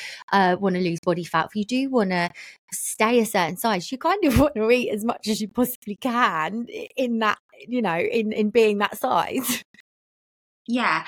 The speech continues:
Speaker 2: And if you think about, like, your total, your total daily, um, expenditure and what your body uses calories for, the thermic effect of food is the smallest part, but it's a part of the pie that you don't wanna miss. It can be really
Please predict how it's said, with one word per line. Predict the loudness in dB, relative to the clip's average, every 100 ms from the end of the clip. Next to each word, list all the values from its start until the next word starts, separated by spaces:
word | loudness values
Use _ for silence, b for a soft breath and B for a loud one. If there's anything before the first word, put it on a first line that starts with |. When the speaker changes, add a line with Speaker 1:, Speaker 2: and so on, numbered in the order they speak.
| B B
Speaker 2:
And | 0 0
if | -2
you | -10
think | -12 -10
about, | -4 -2 -2
like, | -8 -8
your | -10
total, | -8 -6 -6 -6 -4 -4 -4 -8 _ -10
your | -6
total | -4 -2 -2 -6
daily, | -6 -6 -4 -6 -6 -10 _ -4
um, | -4 -4
expenditure | -6 -8 -6 -4 -4 -6 -6 -2
and | 0 -2 -4 -8
what | -4 -4 -4
your | -6
body | -4 -4 -6
uses | -4 -4 -4 -8
calories | -4 -2 -2 -4 -6
for, | -4 -4 -4 -8 B B
the | -6
thermic | -4 0 2 2 2
effect | -4 -6 -8
of |
food | -4 -2 -2
is | -2 -4
the | -2
smallest | -2 -2 -6 -8 -8 -6
part, | -2 0 0 -4 -10 B _ 0
but | 0 0 -4 -6
it's | -8 -6
a | -8
part | -8 0 2 2 0
of | -8 -12
the |
pie | -12 -2 2 2 2 -2
that | -4 -6
you | -4
don't | -4 -4
wanna | -6 -6 -8
miss. | -10 -12 -6
It | -4 -4
can | -6 -6
be | -8
really | -10 -6 -6 -8